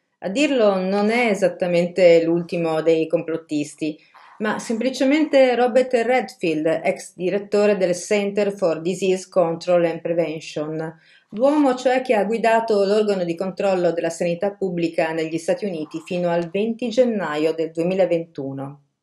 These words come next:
Intervistato durante una trasmissione in diretta dall'emittente televisiva C N N, Redfield ha dichiarato di ritenere che il coronavirus abbia avuto origine in un laboratorio proprio a Wuhan, in Cina,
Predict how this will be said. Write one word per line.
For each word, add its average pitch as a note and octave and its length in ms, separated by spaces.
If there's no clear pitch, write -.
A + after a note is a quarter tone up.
Intervistato A#3+ 840
durante G3 380
una F#3 160
trasmissione F3 1000
in E3 180
diretta F3 800
dall'emittente F3 560
televisiva D#3+ 800
C E3 380
N D#3 380
N, D#3+ 340
Redfield A#3 640
ha A3+ 260
dichiarato A#3 600
di G3 100
ritenere G#3 480
che F#3+ 140
il E3 100
coronavirus F3+ 840
abbia F#3+ 240
avuto A#3 320
origine G#3+ 440
in G3 80
un G3+ 160
laboratorio G3 880
proprio G#3+ 340
a F#3+ 200
Wuhan, E3 760
in F3+ 140
Cina, D#3+ 560